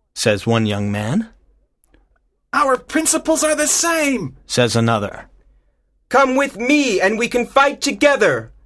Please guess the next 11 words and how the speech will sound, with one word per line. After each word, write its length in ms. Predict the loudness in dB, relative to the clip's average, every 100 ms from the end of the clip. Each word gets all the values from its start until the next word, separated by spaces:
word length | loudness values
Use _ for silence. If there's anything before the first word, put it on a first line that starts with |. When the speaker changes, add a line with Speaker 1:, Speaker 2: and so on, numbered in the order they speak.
| _ _
Speaker 3:
We 140 | -8 -4
can 180 | 0
make 240 | 2 2 2
California 640 | 2 2 2 2 4 0
a 120 | 4
better 180 | 2 2
place 400 | 0 2 2 2
to 100 | -2
live," 560 | 0 2 4 2 0 -10 -20 _
Speaker 1:
says 360 | 0 0 0 2
Zorro. 460 | 2 0 -6 -12